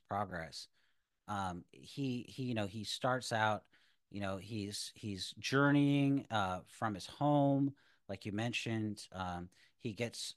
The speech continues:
he meets evangelists, uh, who tells him about the gospel. He meets evangelists, uh, several other times throughout the story. He gets to the Slough of Despond, which really represents, like, you know, discouragement, depression. He gets bogged down, and eventually,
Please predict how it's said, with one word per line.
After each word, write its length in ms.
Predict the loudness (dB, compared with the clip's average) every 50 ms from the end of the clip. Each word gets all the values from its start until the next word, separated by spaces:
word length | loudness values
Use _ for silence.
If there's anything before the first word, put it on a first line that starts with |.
| _ _
he 200 | -12 -8 -6 -4
meets 280 | -2 -2 -4 -4 -4 -6
evangelists, 880 | -4 -2 -2 -2 -2 -2 -4 -4 -4 -4 -4 -4 -4 -6 -8 -10 -10 -10 -8
uh, 200 | -8 -8 -8 -10 -10
who 120 | -10 -10
tells 320 | -8 -6 -4 -4 -4 -6 -8
him 80 | -8
about 240 | -8 -8 -8 -8 -10
the 80 | -12 -8
gospel. 800 | -4 -4 -2 -2 -2 -4 -8 -8 -6 -6 -4 -4 -4 -4 -6 -10 _ -20 -20 _
He 160 | _ 4 6 8
meets 200 | 8 8 6 4
evangelists, 720 | 0 0 0 -2 -2 -2 -2 -2 -2 -4 -4 -6 -6 -6
uh, 160 | -4 -4 -4
several 340 | -4 -6 -6 -6 -6 -6 -6
other 200 | -6 -6 -6 -8
times 400 | -8 -8 -8 -8 -8 -8 -8 -8
throughout 260 | -8 -8 -8 -8 -10
the 80 | -14
story. 500 | -16 -12 -8 -6 -4 -4 -4 -4 -6 -8 -12 -16 -20 -20 _ _
He 100 | -6 -2
gets 240 | -2 -2 -2 -2 -4
to 80 | -6
the 140 | -6 -6 -6
Slough 400 | -6 -6 -2 0 0 0 0 0
of 60 | -2
Despond, 600 | -6 -8 -10 -10 -8 -4 -2 0 0 0 -2 -2
which 160 | -6 -8 -10 -10
really 240 | -8 -6 -6 -6
represents, 640 | -6 -6 -8 -8 -10 -12 -10 -10 -10 -8 -8 -10 -6
like, 220 | -6 -6 -6 -6 -8 _ -20 -20 -20 -18 _
you 80 | -8 -8
know, 80 | -8 -8 -8
discouragement, 1080 | -8 -6 -6 -6 -8 -8 -8 -6 -4 -4 -4 -4 -6 -6 -6 -4 -4 -4 -4 -4 -6 -8
depression. 640 | -10 -14 -10 -6 -4 -4 -2 -4 -4 -4 -4 -4 -4
He 80 | -4 -6
gets 180 | -8 -10 -10
bogged 320 | -8 -6 -4 -4 -4 -6 -8
down, 460 | -8 -6 -4 -4 -4 -4 -4 -6 -6
and 180 | -8 -10 -10 -14 _ -20 -20 _ -12
eventually, 720 | -6 -4 -4 -4 -4 -6 -8 -6 -6 -6 -6 -6 -8 -12